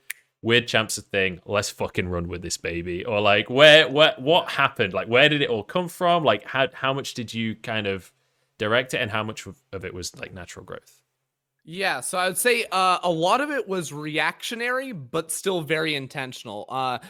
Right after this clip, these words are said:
Speaker 2: there's been, like, basically whenever there's, like, a joke about me, I will lean into it as hard as possible. And, like, that's just sort of been my thing.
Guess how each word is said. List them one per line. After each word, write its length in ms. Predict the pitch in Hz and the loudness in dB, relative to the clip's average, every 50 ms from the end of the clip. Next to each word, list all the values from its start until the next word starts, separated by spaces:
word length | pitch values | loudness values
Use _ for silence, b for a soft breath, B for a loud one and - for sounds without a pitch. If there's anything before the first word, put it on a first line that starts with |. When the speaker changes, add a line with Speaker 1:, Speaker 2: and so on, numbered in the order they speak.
| B B B - | B B B -2
Speaker 2:
there's 160 | 190 196 160 | -2 0 2
been, 220 | 156 240 269 262 | 2 2 2 4
like, 320 | 262 254 214 160 - b b b b _ _ _ _ _ 135 | 4 2 2 2 0 b b b b _ _ _ _ _ -2
basically 480 | 202 233 240 - - 277 269 277 262 | 0 0 0 0 -4 -4 -6 -6 -6
whenever 480 | 214 190 175 - 151 170 170 202 220 208 | -4 -6 -6 -4 -4 -2 0 0 0 0
there's, 280 | 165 185 180 156 - | -2 -4 -4 -4 -4
like, 360 | 165 160 147 139 139 139 - _ | -4 -2 -2 -4 -4 -8 -10 _
a 120 | - 151 143 | -4 -4 -4
joke 640 | 143 120 104 - 117 131 131 143 175 214 - - - | -4 -8 -12 -12 -10 -6 -6 -4 -6 -6 -8 -10 -8
about 380 | 202 196 214 220 220 208 - 220 | -6 -2 0 2 2 0 0 -4
me, 220 | 247 269 277 254 - | -8 -8 -8 -6 -4
I 100 | 160 156 | -2 -2
will 280 | 170 170 156 139 139 147 | 0 0 -2 -4 -6 -8
lean 360 | 147 160 170 190 208 214 208 | -6 -6 -4 -4 -4 -4 -6
into 460 | 202 - 151 165 175 170 - - 208 202 | -6 -6 -6 -8 -8 -8 -6 -2 -2 -2
it 80 | - - | -2 -2
as 160 | 143 139 131 | -4 -6 -6
hard 320 | - - - 156 151 156 156 | -6 -4 -2 -2 -2 -2 -4
as 140 | 147 - | -6 -8
possible. 580 | - - 127 120 117 120 - - - 90 95 - | -6 -4 -4 -4 -4 -4 -8 -12 -16 -16 -16 -12
And, 160 | - 131 139 143 | -10 -10 -6 -4
like, 220 | 139 139 135 - | -4 -6 -4 -2
that's 180 | 170 170 170 - | -2 -2 -2 -2
just 200 | 190 170 - - | -4 -6 -4 -4
sort 180 | 170 170 165 | -2 -2 -2
of 80 | 160 139 | -2 -2
been 140 | 151 147 147 | -2 -2 -2
my 160 | 135 131 123 | -2 -4 -4
thing. 380 | - - 127 131 151 170 185 | -6 -6 -6 -6 -6 -6 -10